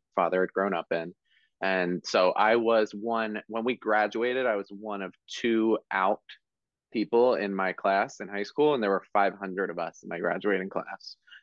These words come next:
Um, so I, and I was the only one wearing makeup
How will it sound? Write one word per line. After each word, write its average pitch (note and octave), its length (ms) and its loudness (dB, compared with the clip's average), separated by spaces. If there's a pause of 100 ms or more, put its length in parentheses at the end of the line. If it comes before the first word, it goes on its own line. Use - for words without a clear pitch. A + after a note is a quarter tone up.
(140)
Um, E2 400 2
so E2+ 300 4
I, G2 360 2
and F2+ 300 -2 (320)
I G2 80 2
was F2+ 120 -8
the G2+ 120 -4
only A2 220 2
one G2 200 2
wearing F#2+ 280 2
makeup F2+ 440 0